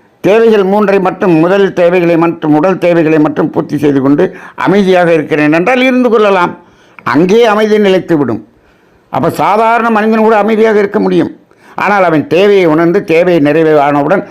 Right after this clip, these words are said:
அமைதியாக, இந்த நிலை எங்கே இருக்கிறது என்று சொன்னால் ஐந்தறிவு ஜீவன் வரை அப்படித்தான் இருக்கிறது,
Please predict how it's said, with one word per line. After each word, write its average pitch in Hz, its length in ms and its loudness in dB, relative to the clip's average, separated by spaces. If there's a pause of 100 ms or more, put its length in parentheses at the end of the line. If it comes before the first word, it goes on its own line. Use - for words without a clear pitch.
(120)
அமைதியாக, 156 580 0 (260)
இந்த 214 260 2
நிலை 220 220 0 (120)
எங்கே 208 340 2
இருக்கிறது 175 400 0
என்று 135 200 -2
சொன்னால் 131 320 -2 (300)
ஐந்தறிவு 156 560 0
ஜீவன் 139 300 -2
வரை 135 200 0 (300)
அப்படித்தான் 127 580 -4
இருக்கிறது, 107 480 -10